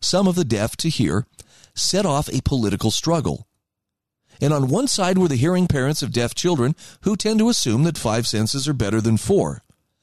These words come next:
On the other side were deaf civil rights activists who saw technological fixes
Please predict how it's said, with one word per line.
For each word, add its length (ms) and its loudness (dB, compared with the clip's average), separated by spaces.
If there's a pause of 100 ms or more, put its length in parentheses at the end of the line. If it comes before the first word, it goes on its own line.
(280)
On 160 2
the 140 2
other 160 2
side 480 0 (640)
were 200 2
deaf 340 -2
civil 400 0
rights 320 0
activists 520 -2
who 80 0
saw 200 0
technological 760 0
fixes 640 -4